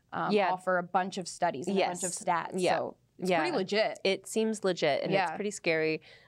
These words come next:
Speaker 2: Um, I'd just like to say, if you have suffered alopecia as a result of the vaccine, now you have a really great excuse to go around slapping everybody.
Speaker 1: Yeah.
Speaker 2: So that's great.
Speaker 1: Thanks, Will.
Speaker 2: Right?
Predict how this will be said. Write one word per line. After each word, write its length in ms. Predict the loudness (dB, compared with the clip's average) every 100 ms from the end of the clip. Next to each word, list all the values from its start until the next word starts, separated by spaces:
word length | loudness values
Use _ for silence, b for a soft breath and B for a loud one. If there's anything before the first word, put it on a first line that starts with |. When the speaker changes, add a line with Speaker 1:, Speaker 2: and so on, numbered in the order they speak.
| B
Speaker 2:
Um, 260 | 0 0 0
I'd 120 | -2
just 120 | 0
like 120 | -4 -2
to 80 |
say, 140 | -2 -2
if 120 | -2
you 100 | -4
have 240 | 0 0 0
suffered 300 | -4 -2 0
alopecia 380 | 0 -4 -4 -2
as 160 | -2
a 40 | -4
result 340 | -4 -4 -2
of 80 | -4
the 80 | -6
vaccine, 440 | -6 -8 -8 -6
now 120 | -4
you 160 | -4 -2
have 180 | -4 -4
a 60 | -6
really 260 | -4 -4
great 160 | -2 -4
excuse 360 | -4 -8 -8 -6
to 60 | -2
go 80 |
around 200 | 0 0
slapping 380 | -2 -2 -2 -2
everybody. 500 | -4 -4 -4 -4 -6 -8
Speaker 1:
Yeah. 440 | -2 0 0 -2 -8 _ _ _ -8
Speaker 2:
So 100 | -2
that's 180 | -2 0
great. 440 | 0 2 2 0
Speaker 1:
Thanks, 240 | -4 -4 -2
Will. 180 | 0 2
Speaker 2:
Right? 260 | 2 0